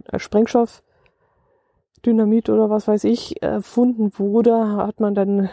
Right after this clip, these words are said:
nach und nach dieses Loch vergrößert und so konnten dann die, äh, Schiffe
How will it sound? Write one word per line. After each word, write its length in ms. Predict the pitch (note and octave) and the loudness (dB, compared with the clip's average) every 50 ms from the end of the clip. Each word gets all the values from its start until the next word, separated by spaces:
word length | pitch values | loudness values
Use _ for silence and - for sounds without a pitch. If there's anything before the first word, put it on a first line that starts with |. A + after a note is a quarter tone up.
| - | -6
nach 280 | - F#3+ F#3 F#3+ F#3+ - | -6 -4 -4 -2 0 0
und 120 | G#3+ G#3 | 0 2
nach 300 | G3 F#3+ F#3+ F#3 G3 - | 2 0 0 0 -2 -2
dieses 420 | - - G3+ F#3+ - F#3 - - - | -4 -4 -4 -4 -4 -8 -8 -2 0
Loch 160 | F#3+ F#3+ - | 0 0 0
vergrößert 600 | - - F#3 - - G3+ G3+ G#3 - A3 G#3 - | -2 -4 -4 0 2 2 2 2 2 0 0 0
und 140 | F3+ F#3 F#3 | -2 -4 -4
so 100 | - F3+ | -6 -6
konnten 300 | - - F#3+ F#3+ F#3+ G3 | -4 -4 -4 -2 -2 -2
dann 160 | F#3 F3+ F3+ | -2 0 2
die, 160 | F#3 F#3+ F#3 - _ _ _ _ _ _ _ _ _ _ _ | 2 0 0 -2 _ _ _ _ _ _ _ _ _ _ _
äh, 260 | - A3 F#3+ F#3 F3+ | -4 -2 0 0 -2
Schiffe 480 | - - G3+ G3 - - G3 G3 G3 | 0 0 -2 0 2 2 2 2 2